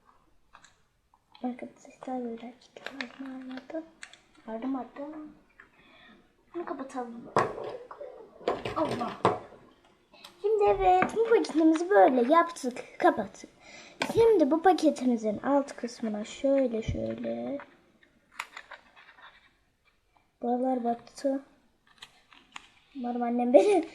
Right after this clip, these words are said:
<laughs> öldürmez. Öldürmez tabii ki de ya. Şaka falan da. Toplarım yani. Ben hep buraları dağıtıyorum, topluyorum. Şunlar.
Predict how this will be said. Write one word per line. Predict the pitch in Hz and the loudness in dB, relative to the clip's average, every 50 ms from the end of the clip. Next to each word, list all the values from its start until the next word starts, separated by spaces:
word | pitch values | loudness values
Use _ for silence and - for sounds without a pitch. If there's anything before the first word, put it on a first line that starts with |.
| - - | -18 -20
<laughs> | - - - | -20 -8 -2
öldürmez. | 302 330 320 302 277 262 262 262 254 254 247 262 254 247 240 240 247 247 - _ _ - - - - - - - 247 | 2 4 4 4 4 2 0 -2 -4 -4 -4 -4 -6 -6 -6 -8 -10 -14 -18 _ _ -20 -20 -20 -20 -20 -18 -14 -12
Öldürmez | 226 226 220 226 233 233 233 226 - | -12 -8 -6 -6 -6 -6 -6 -8 -12
tabii | 214 190 - - | -16 -16 -16 -20
ki | - - | -20 -20
de | - 226 240 254 | -18 -18 -16 -18
ya. | 247 - - - - - - _ _ _ _ _ _ _ _ _ _ _ _ _ _ _ - - - _ - - _ _ _ _ _ | -20 -20 -20 -20 -20 -20 -20 _ _ _ _ _ _ _ _ _ _ _ _ _ _ _ -20 -20 -20 _ -20 -20 _ _ _ _ _
Şaka | - 285 285 - 277 | -8 -6 -6 -8 -10
falan | 262 - - 269 294 339 370 349 294 | -14 -12 -10 -8 -8 -6 -6 -8 -8
da. | 254 254 254 - - _ - | -10 -10 -14 -18 -18 _ -2
Toplarım | 339 370 370 - _ - 392 392 330 277 247 233 226 | -2 -2 -2 -4 _ 2 2 4 4 2 0 -4 -6
yani. | 226 226 233 233 233 240 - - - - - - _ | -8 -8 -8 -8 -10 -12 -14 -20 -20 -20 -20 -6 _
Ben | - 311 359 | 0 2 2
hep | 392 403 403 - - | 2 0 -2 -4 0
buraları | 302 294 285 277 269 262 247 254 | 2 4 4 4 2 0 -2 0
dağıtıyorum, | 262 254 247 247 - 262 247 247 247 | 0 0 0 0 -2 -4 -6 -6 -6
topluyorum. | - 254 247 247 - - - 262 254 247 247 247 247 254 - _ _ _ _ _ | -6 -8 -8 -8 -10 -10 -8 -6 -4 -4 -6 -8 -10 -14 -20 _ _ _ _ _
Şunlar. | _ - - 262 262 262 262 269 269 - - - | _ -16 -14 -12 -12 -12 -14 -16 -18 -20 -20 -20